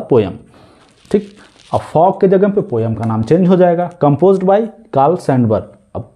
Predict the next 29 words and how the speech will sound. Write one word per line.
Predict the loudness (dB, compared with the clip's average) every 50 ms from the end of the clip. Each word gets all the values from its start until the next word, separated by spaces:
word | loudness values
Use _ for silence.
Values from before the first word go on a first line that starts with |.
| _
poet | 0 2 4 4 2 2
के | 0 0
जगह | 0 0 0 -2
पे | -2 -2 -2
poet | 0 0 2 2 2 0
का | 0 -2
नाम | 0 0 0 0
change | 2 2 2 2 2
हो | 2
जाएगा | 2 2 2 2 2 0
क्योंकि | -2 -2 -2 0 0 -2
chapter | 0 0 -2 0 0 -2 -2
के | 0 0
हिसाब | 0 0 0 0 -2
से | -2 -2
change | -2 -2 -2 0 0
हो | 0
जाएगा, | 0 0 0 -2 -2 -4
ठीक। | -2 -2 -4 -4 -4 -12 -20 -20 -20 -20 -20 -20 -20 -8 -2 0
उसके | 0 0 2 2 2
बाद | 2 4 2 2 2 0 -2 -4 -8 -14 -20 -20 _ -2
हम | 0 2 2 2
इतना | 2 2 2 2 2
लिख | 2 2 0
सकते | -2 -4 -4 -4
हैं, | -2 0
is | 2 2 4 4
a | 2 2
description | 2 -2 -2 -2 0 0 0 -2 -2 -4 -4 -2 -2 -2